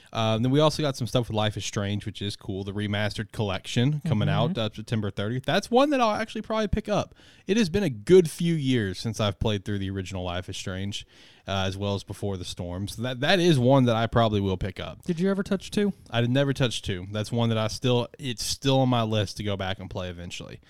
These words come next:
Speaker 1: Uh, we also got a, a chance to look at gameplay for True Colors, which is Life is Strange. That's coming out, uh, on the tenth.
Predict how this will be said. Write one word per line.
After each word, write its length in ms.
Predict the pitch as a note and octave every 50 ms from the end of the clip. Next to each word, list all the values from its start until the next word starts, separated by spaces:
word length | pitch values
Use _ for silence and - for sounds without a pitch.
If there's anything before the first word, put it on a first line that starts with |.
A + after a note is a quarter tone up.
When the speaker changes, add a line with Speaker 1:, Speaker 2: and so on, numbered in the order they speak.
| - - - - - - - _
Speaker 1:
Uh, 340 | - A2 G#2+ G#2+ G#2 G#2 G#2 G#2
we 120 | A2 A#2 B2
also 260 | B2+ B2+ B2 - B2+
got 120 | A#2+ A2
a, 140 | A2 G#2+ - - -
a 280 | G#2+ G#2+ G#2 G2+ G#2 G2+
chance 280 | - - A#2+ A2+ -
to 60 | -
look 100 | A#2+ A2+ G#2+
at 40 | F#2+
gameplay 480 | G#2 G#2+ G#2+ G#2+ G2+ A#2 G#2+ G#2+ G#2 -
for 320 | - A2 G#2+ G#2 G2+ G2
True 300 | - - - - A2+ G#2+
Colors, 640 | - - - E3+ G#3+ F3 G#2 F2 D#2+ - - - -
which 240 | G2+ G2 - - G2+
is 80 | F#2+
Life 240 | F#2+ F2+ F#2 F2+ -
is 80 | F#2+ -
Strange. 380 | - - G#2 F#2+ G2 G2+ F#2
That's 180 | G2+ G2+ G2+ -
coming 260 | - - B2 A#2+ A2
out, 360 | G#2+ A2 A#2 A#2+ A2+ - - -
uh, 40 | G#2+ G#2 G#2+ A2 A2 G#2
on 140 | A2 A2+ A2
the 60 | G2
tenth. 420 | - - - F#3+ A3+ - - -